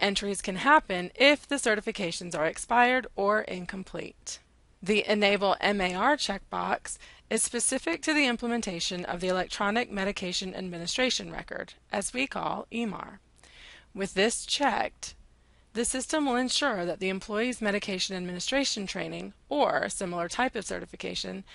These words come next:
is valid and current before the administration of the medications can be documented under the mar tab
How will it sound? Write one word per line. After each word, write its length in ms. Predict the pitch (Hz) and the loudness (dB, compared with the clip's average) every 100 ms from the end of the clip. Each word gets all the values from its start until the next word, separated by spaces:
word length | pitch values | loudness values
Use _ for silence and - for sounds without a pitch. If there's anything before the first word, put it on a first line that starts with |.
| - - - - | -20 -20 -20 -4
is 200 | 214 196 | -2 0
valid 540 | 233 262 240 180 175 | 4 6 6 6 2
and 200 | - 202 | 0 -4
current 600 | - - 311 196 139 - - | -4 2 4 2 -2 -10 -8
before 640 | 185 220 - 294 311 196 175 | -4 -4 -2 2 4 4 4
the 200 | 185 180 | 4 4
administration 720 | 202 208 247 - 196 196 208 | 2 -2 -2 -2 -2 -2 -2
of 140 | 196 | -2
the 60 | 196 | -2
medications 680 | 190 202 - - - 190 - | -2 -2 0 0 -2 -6 -8
can 140 | 202 | -8
be 120 | 185 | -6
documented 680 | 190 - - 202 170 175 175 - - | 2 4 4 -2 -6 -4 -4 -4 -2
under 300 | 254 285 285 | 0 0 -2
the 80 | |
mar 280 | 240 180 185 | -2 -2 -4
tab 280 | 185 190 | -2 -4